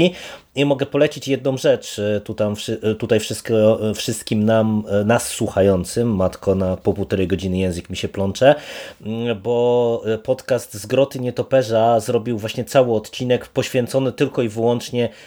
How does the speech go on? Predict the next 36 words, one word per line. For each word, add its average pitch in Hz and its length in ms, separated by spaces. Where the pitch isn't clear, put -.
komiksom, 123 640
które 113 600
Reeves 117 460
wskazuje 113 600
jako 107 520
swoje 113 340
inspiracje 110 640
do 95 120
tego 95 200
filmu. 107 480
Mm, 113 360
e, 113 40
także 127 280
to 165 100
jest 131 120
bardzo 139 260
dobra 127 240
rzecz, - 300
bo 107 80
to 123 120
jeżeli 120 320
na 120 100
przykład 110 300
właśnie 110 300
tak 117 240
jak 117 240
ktoś, - 440
jak 143 300
Paweł 110 280
chociażby, 104 520
e, 107 200
nie 135 120
ma 110 120
dosyć, 107 540
e, 107 40
e, 107 260